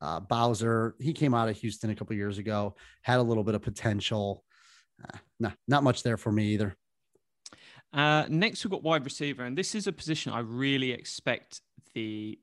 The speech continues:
Speaker 2: Ravens to invest in in free agency. I don't think Willie Snead is the guy they bring back, but I,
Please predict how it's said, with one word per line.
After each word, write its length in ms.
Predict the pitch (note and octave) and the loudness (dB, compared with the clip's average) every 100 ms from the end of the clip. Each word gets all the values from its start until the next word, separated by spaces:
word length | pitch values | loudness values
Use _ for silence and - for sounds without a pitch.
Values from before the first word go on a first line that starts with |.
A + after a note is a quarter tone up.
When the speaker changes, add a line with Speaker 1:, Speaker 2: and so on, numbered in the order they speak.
| _ | _
Speaker 2:
Ravens 440 | A#2+ B2 A#2+ A2+ - | -4 -4 -4 -8 -8
to 100 | A2 | -10
invest 480 | A2 - A#2 - | -6 -4 -4 -6
in 100 | - | -10
in 100 | G2+ | -10
free 180 | A2+ G#2+ | -10 -12
agency. 280 | G#2+ - - | -12 -14 -10
I 80 | C3 - | -10 0
don't 260 | D3+ D#3+ C#3 | 2 4 0
think 200 | D#3+ A#2+ | -4 -2
Willie 160 | C#3 | -2
Snead 320 | C3+ C#3 B2 A#2+ | -2 -4 -4 -6
is 100 | A#2 | -8
the 100 | B2 | -6
guy 280 | B2 A2+ | -2 -2
they 100 | A2 | -4
bring 300 | G#2+ A2 A2 - | -8 -8 -10 -4
back, 360 | A#2+ A#2+ - _ - - _ - | -2 -2 -6 _ -20 -20 _ -2
but 220 | A#2 - | -2 0
I, 140 | A2 | -6